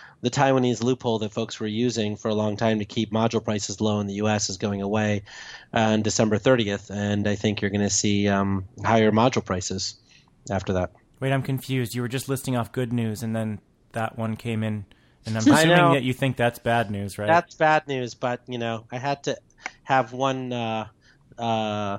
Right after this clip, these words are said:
Speaker 1: you know, thing. Well, and other good news, you know, Cuba and the U S are normalizing relations. I think that's good news.
Speaker 2: Uh,
Speaker 1: So.
Speaker 2: I'm sure there's some listeners think that those tariffs are good news in the manufacturing community, so not everyone thinks they're bad news.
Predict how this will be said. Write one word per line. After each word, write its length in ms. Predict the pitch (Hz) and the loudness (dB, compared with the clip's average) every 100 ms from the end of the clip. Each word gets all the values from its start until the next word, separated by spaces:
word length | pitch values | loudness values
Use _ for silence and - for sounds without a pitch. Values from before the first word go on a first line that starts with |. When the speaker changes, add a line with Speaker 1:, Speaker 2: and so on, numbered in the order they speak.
| - | -6
Speaker 1:
you 100 | 120 | -6
know, 160 | 107 101 | -4 -4
thing. 240 | 113 113 | -4 -2
Well, 260 | 160 240 226 | 4 6 8
and 180 | 202 202 | 6 6
other 240 | 185 220 | 6 4
good 220 | 214 170 | 4 2
news, 400 | 165 165 202 - - - _ - | 4 4 2 -4 -16 -20 _ 0
you 80 | |
know, 160 | 135 135 | 2 2
Cuba 400 | - - 156 156 | 0 2 4 6
and 200 | 156 143 | 4 4
the 60 | 135 | 0
U 200 | 135 131 | 0 0
S 200 | 127 - | 0 -2
are 80 | 127 | 0
normalizing 600 | 127 123 120 117 - 110 | 0 0 0 -2 -4 -6
relations. 560 | 107 107 - 190 - | -6 -6 -8 -10 -10
I 40 | 107 | -10
think 160 | 107 | -8
that's 200 | 104 98 | -8 -10
good 160 | - 98 | -12 -10
news. 300 | 98 131 - _ _ | -8 -10 -12 _ _
Speaker 2:
Uh, 320 | 143 143 196 175 | 0 2 2 0
Speaker 1:
So. 80 | - | -2
Speaker 2:
I'm 140 | 160 | -2
sure 220 | - 202 | 2 2
there's 140 | 175 - | 2 2
some 220 | 147 131 | 2 2
listeners 420 | 117 120 107 101 | 0 -2 -4 -4
think 200 | 117 107 | -4 -4
that 100 | 110 | -4
those 180 | 107 98 | -6 -6
tariffs 320 | 113 104 - | -6 -6 -6
are 60 | 101 | -8
good 180 | 101 | -6
news 300 | 95 92 92 | -6 -8 -8
in 60 | 104 | -8
the 60 | 101 | -6
manufacturing 600 | 104 101 104 101 110 107 | -4 -4 -6 -6 -10 -12
community, 460 | - - 107 110 | -10 -10 -10 -12
so 300 | 123 - 52 - _ _ _ _ _ - | -10 -10 -12 -16 _ _ _ _ _ -2
not 140 | 139 | 0
everyone 280 | 131 107 101 | 0 -2 -8
thinks 200 | 104 98 | -10 -12
they're 80 | - | -14
bad 200 | 107 - | -16 -16
news. 300 | 107 - | -18 -18